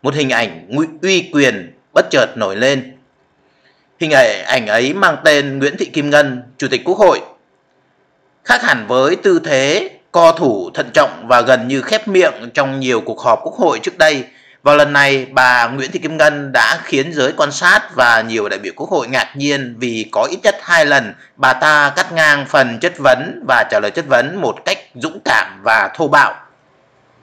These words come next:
Đầu tiên là vụ chặn họng đại biểu Quốc hội Lê Thanh Vân lẫn cắt ngang Bộ trưởng Tô Lâm liên quan đến câu hỏi của đại biểu Vân về vụ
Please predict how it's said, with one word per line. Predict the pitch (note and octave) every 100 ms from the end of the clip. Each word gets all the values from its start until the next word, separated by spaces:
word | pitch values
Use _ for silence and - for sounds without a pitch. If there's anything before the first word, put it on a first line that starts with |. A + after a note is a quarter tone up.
| _ _ _ _ - _ _ - -
Đầu | F#3 E3+
tiên | E3 G#3
là | F3
vụ | D#3+ C3+ -
chặn | D#3+ C#3+
họng | E3 D3+ B2 C3
đại | B2+
biểu | F3 -
Quốc | F#3
hội | A#3+ D#3
Lê | B2+ C#3+ E3
Thanh | D#3+ E3 D#3
Vân | D3+ E3 D3+ C#3 _ _ -
lẫn | C#3+ C3 C#3+ G#3
cắt | C4+ - -
ngang | E3+ E3 D#3 D3+
Bộ | C#3+ -
trưởng | C3 G2
Tô | D3
Lâm | D#3 D#3+ C#3 - _
liên | C#3 D3+
quan | D#3 D3
đến | C3+ C3 D#3+
câu | D#3+ D3+
hỏi | D3 A2+ F#2 -
của | A2
đại | A3 C3+
biểu | B2+ G2 F#2+
Vân | B2 D3+ C#3+ C#3
về | B2+ B2+ A#2+
vụ | A2 C3 C3 -